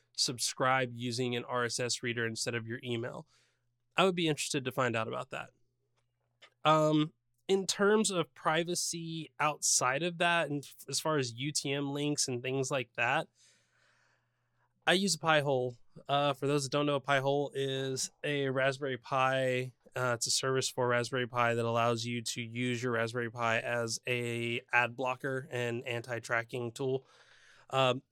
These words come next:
I don't use it necessarily to block, well, I do use it to block ads, but not because I don't really want,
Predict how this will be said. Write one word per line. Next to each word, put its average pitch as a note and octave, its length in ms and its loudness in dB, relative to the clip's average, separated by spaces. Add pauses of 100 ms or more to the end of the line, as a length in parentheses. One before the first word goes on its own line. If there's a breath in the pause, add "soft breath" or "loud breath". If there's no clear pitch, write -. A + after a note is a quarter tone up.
(140)
I D#3+ 80 10
don't E3 220 4
use C3+ 160 -2
it C#3+ 60 -2
necessarily C3 560 0
to A#2+ 60 -6
block, B2 280 -2 (140)
well, D3 180 4
I C#3 80 0
do D3 140 -2
use E3+ 220 0
it A#2 80 -8
to B2 40 -10
block C3+ 300 2
ads, B2 320 0
but B2+ 160 -4
not C3 200 0
because B2 300 -4
I A#2+ 60 0
don't B2 240 -2
really B2 180 -2
want, A#2+ 320 -4